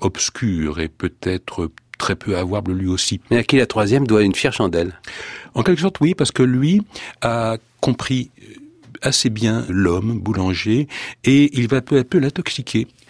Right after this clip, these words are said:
Speaker 1: en faisant croire qu'il allait être arrêté. On fait croire qu'une menace réelle plane autour du général, avec qui affecte d'en rire, bien entendu, qui en réalité est très inquiet car, euh, cet homme qui a un courage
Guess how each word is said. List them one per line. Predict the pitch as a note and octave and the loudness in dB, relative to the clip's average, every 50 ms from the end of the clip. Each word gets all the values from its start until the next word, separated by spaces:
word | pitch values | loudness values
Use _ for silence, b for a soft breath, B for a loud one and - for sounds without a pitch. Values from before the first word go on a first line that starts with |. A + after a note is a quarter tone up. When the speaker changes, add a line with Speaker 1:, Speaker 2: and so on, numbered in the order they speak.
| B B B B B | B B B B B
Speaker 1:
en | - D3+ E3 | -2 -2 2
faisant | - E3+ C#3+ - C#3 B2+ B2 | 4 2 2 4 2 0 0
croire | B2 - - - A2+ A2 A2+ B2 D3+ E3+ D#3+ - B B B B B _ | -2 -6 -4 0 2 2 2 2 0 -2 -4 -8 B B B B B _
qu'il | - - A#2 A2+ | -2 0 2 2
allait | A#2 C#3 C#3+ | 4 4 2
être | B2+ - - A2+ | 2 2 0 -4
arrêté. | G2+ G2+ G#2 - - - F2+ F2 G#2+ A2 _ _ _ _ _ _ - _ B B B B B B _ _ _ _ - | -2 -2 -4 -6 -4 -4 -4 -4 -4 -6 _ _ _ _ _ _ -20 _ B B B B B B _ _ _ _ -6
On | - A2 | -4 -4
fait | - - - | -2 -2 -2
croire | - - D3 - | 0 0 -2 -2
qu'une | - - F#2 | -2 -6 -2
menace | G2 G2 F#2+ A2 G#2+ - - | -2 0 0 0 0 -2 -2
réelle | - E2+ F2 G2 A#2+ C3+ C3 B B B B B B B B _ _ - | -2 -4 -2 -2 -2 -4 -4 B B B B B B B B _ _ -2
plane | - A2 A2 B2 B2+ G#2 | 2 2 2 2 0 -4
autour | F#2 - - - B2+ B2 G#2 | -6 -6 -6 -8 -6 -4 -4
du | G2+ G2 | -4 -4
général, | F#2+ F2+ F2 D#2 D2+ D2+ D#2 - | -4 -4 -4 -6 -8 -8 -8 -10
avec | - - - - - | -10 -14 -14 -18 -10
qui | - - D#3 C#3+ _ _ - - - | -6 -6 -6 -6 _ _ -12 -6 -6
affecte | - - - D#3+ - - F#2 | -4 0 0 -2 -2 -2 -6
d'en | E2 E2+ D#2 D2+ - - - - | -4 -4 -4 -4 -8 -18 -20 -10
rire, | - - - B2 G2 E2 C#2+ - - - | -4 0 0 0 0 0 -4 -10 -14 -14
bien | - - D2 | -10 -10 -8
entendu, | D2+ - C3 A#2 F2+ - - _ _ B B B B B B | -4 -4 -2 -2 -2 -2 -4 _ _ B B B B B B
qui | - D#3+ | 0 2
en | B2+ | 2
réalité | B2 C3 C3+ - G3+ F3 | 2 2 0 2 2 2
est | B2+ A#2 | 2 2
très | - - E3+ C3+ | 0 -4 0 0
inquiet | B2+ A#2 A2 - - F#3 G3 G3+ | 0 0 -2 -2 0 2 2 2
car, | F#3+ - - A#2+ A#2 A2+ G2+ G#2+ | 2 0 0 0 0 0 0 -2
euh, | G#2 G2+ G#2 G#2 G#2 G#2 G#2 - B B B B B B B B B B | -2 0 0 0 0 -2 -2 -6 B B B B B B B B B B
cet | - - A#2+ - | -2 -2 2 4
homme | F3+ F3+ D#3 | 4 2 2
qui | - - B2 | 0 0 0
a | G2 | 0
un | F#2+ F#2+ | 0 -4
courage | - - - F#2+ G2+ G2+ F#2+ F2+ F2 - - | -6 -10 -10 -6 -2 -2 0 0 -2 -4 -6